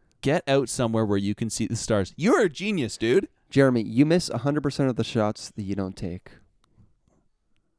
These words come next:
Speaker 1: But I didn't take
Speaker 2: No,
Speaker 1: it, so
Speaker 2: think
Speaker 1: how could
Speaker 2: about
Speaker 1: I miss
Speaker 2: that
Speaker 1: it?
Speaker 2: one. Think
Speaker 1: No,
Speaker 2: ab-, no,
Speaker 1: no.
Speaker 2: don't talk, just think.
Speaker 1: <laughs> All right.
Speaker 2: What's
Speaker 1: I will
Speaker 2: next on
Speaker 1: think
Speaker 2: your
Speaker 1: of,
Speaker 2: list?
Speaker 1: I will. That, my list is done. I say,
Speaker 2: That's
Speaker 1: I say
Speaker 2: it?
Speaker 1: let's,
Speaker 2: You s-, this is
Speaker 1: yeah.
Speaker 2: why?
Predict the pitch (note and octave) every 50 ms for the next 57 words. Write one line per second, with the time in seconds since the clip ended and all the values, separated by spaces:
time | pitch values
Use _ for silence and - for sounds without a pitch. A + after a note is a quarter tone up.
0 | _ _ _ _ _ _ - G2 A2+ A2 - - - G#2 G#2 A2 G#2+ G2 - -
1 | A#2 A2+ A#2 A2+ - - F2+ - - G2 - D#3 - D3+ E3+ F#3+ G#3 - - B2+
2 | - - B2 A#2+ - - - - D#3 C3 A#2 A#2+ B2 C3 C#3 C#3+ B2+ A#2 C3+ C3
3 | C3+ B2+ C3+ E3+ - F#3 E3 D#3+ - C#3+ C3 - - - C#3+ A#2+ G2 - - -
4 | - - - - - - - - - _ - G#3 G#3+ - - - - - - -
5 | - - - - - _ _ - A2 G#2+ G2 F#2 F#2 - - - A#2+ A2 G#2+ A#2+
6 | A#2+ A2 - - A#2 G#2+ G#2 G2+ G2+ G2 F#2+ - - - - - - _ _ _
7 | - - G2+ A2 A2 A2 - - - - A2+ - - A2 A2+ C3 C3+ C3+ B2+ -
8 | A2 F#2+ - G2 F2+ F2 F2 E2 - G2+ G#2+ - - A#2+ A#2 A#2 A2+ - E3 F#3+
9 | - - - F#3 G#3+ A#3+ B3+ - - - F3 G3+ F#3+ - - - C#3 D3 C#3 E3
10 | A#3 C4 A#3+ D#3+ G#2 G2+ G#2 G#2+ -